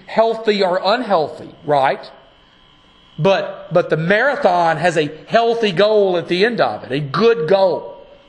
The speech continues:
It's like doing something just to try to, to tailor yourself and having a real end in mind. So, so there's that, that idea of eagerness.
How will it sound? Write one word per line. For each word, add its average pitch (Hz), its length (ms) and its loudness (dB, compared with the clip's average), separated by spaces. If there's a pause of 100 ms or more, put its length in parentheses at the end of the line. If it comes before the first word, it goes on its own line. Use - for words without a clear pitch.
(1080)
It's 185 140 -4
like 175 180 0
doing 226 240 2
something 190 460 0
just 202 400 0
to 180 40 -14
try 190 280 0
to, 156 200 -4 (200)
to 202 100 -4
tailor 220 480 -2
yourself 175 460 -2 (160)
and 180 100 0
having 202 320 0
a 180 80 2
real 226 580 -2
end 208 380 -2
in 165 160 -2
mind. 170 600 -4 (500)
So, - 280 -4
so - 120 -4
there's 208 360 0
that, 208 340 -2
that - 160 0
idea 208 400 0
of 202 80 -4
eagerness. 202 480 -4